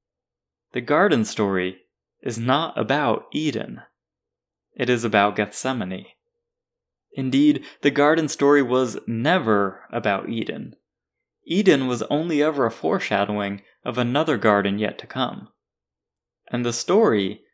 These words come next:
is not about Adam, who represents all humanity. It is about Jesus,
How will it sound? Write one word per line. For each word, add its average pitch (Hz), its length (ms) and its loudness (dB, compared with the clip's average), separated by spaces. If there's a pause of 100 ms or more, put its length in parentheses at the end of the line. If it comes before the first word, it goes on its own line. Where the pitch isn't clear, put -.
(140)
is 117 160 -2
not 147 340 -2
about 143 580 -4
Adam, - 540 -6 (300)
who 127 140 -2
represents 123 580 0
all 113 180 2
humanity. 107 840 -6 (880)
It 139 180 0
is 135 140 4
about 113 500 2 (420)
Jesus, - 760 -6